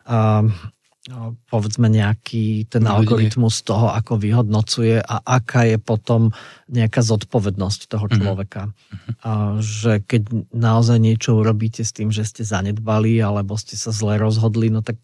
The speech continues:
Speaker 1: e, na to môžete doplatiť nejakým, a, nejakým dôsledkom.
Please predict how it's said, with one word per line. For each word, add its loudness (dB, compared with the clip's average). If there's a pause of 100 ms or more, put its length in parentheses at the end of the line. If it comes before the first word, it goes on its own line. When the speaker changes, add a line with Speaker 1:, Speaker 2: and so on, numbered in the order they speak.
Speaker 1:
e, 0
na -2
to -2
môžete -2
doplatiť -6
nejakým, -6 (540)
a, 2
nejakým 0
dôsledkom. 2